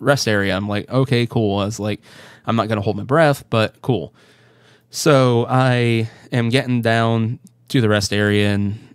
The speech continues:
uh, by the time I get there, I've only got minutes left. And I, there's one spot that I can parallel park in, but it's gonna put me smack dab in front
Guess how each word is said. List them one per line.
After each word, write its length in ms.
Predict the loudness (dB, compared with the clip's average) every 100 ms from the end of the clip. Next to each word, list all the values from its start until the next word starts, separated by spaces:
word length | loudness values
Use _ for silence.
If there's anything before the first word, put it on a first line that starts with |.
| _
uh, 140 | -2 0
by 140 | 0
the 80 | -2
time 180 | -2 0
I 80 |
get 340 | 0 -2 -2 -2
there, 400 | -2 0 0 0
I've 100 | 0
only 200 | 2 0
got 200 | -2 -6
minutes 380 | -6 -6 -8 -10
left. 420 | -8 -8 -10 -14 -20 -10 -2
And 800 | 0 0 0 -2 -2 -4 -8 -12 -6
I, 300 | -2 -2 -2 -2
there's 380 | 2 2 0
one 300 | -2 2 2
spot 440 | 0 0 0 2 0
that 200 | -4 -2
I 140 | -4 -2
can 340 | -2 -2 -4
parallel 360 | -4 -2 0 0
park 320 | 0 0 0
in, 280 | -2 -2 -6 -14 -20 -14 -4
but 380 | 0 0 0 -2
it's 180 | -6 -4
gonna 160 | -4
put 120 | -4
me 220 | -4 -6 -8 _ _ _
smack 420 | -10 -4 -2 -2 -2
dab 300 | 0 0 -2
in 80 |
front 400 | -4 -4 -4 -6